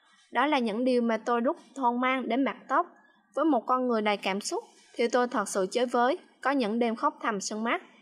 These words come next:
nghệ sĩ ưu tú Cát Tường trả lòng. Cát Tường tâm sự nếu tìm được người bạn đời có tiếng nói chung,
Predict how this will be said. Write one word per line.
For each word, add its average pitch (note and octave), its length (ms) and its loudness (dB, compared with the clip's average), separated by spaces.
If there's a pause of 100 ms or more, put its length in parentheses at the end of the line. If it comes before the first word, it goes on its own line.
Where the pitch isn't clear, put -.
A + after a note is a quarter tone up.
(140)
nghệ G3+ 140 0
sĩ F#3+ 200 0
ưu A#3 200 2
tú A3 200 0
Cát C#4 220 -6
Tường G#3+ 200 -2
trả F#3+ 140 -2
lòng. A#3 300 2 (1040)
Cát E4 200 -4
Tường C4 240 4
tâm C#4 200 0
sự G#3+ 220 4
nếu B3 140 2
tìm B3+ 220 2
được G#3+ 180 0
người A3 160 0
bạn G3+ 220 0
đời G#3+ 160 2
có A#3 160 -4
tiếng C4 220 0
nói C#4+ 140 0
chung, C#4+ 240 2